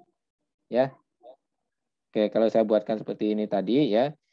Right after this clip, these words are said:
kita tiru V di sini arahnya. Kita tiru U di sini arahnya, sehingga membentuk jajar genjang. Karena ini pasti sudut bertolak belakang, ini juga tiga puluh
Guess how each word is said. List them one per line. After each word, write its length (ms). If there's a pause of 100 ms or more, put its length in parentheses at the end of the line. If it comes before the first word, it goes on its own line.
(240)
kita 400
tiru 560 (560)
V 280
di 120
sini 360 (920)
arahnya. 560 (1900)
Kita 280
tiru 480 (880)
U 240
di 160
sini 240 (160)
arahnya, 600 (120)
sehingga 320
membentuk 400
jajar 560 (320)
genjang. 720 (1900)
Karena 240
ini 160
pasti 400
sudut 240
bertolak 400
belakang, 400
ini 160
juga 240
tiga 320
puluh 400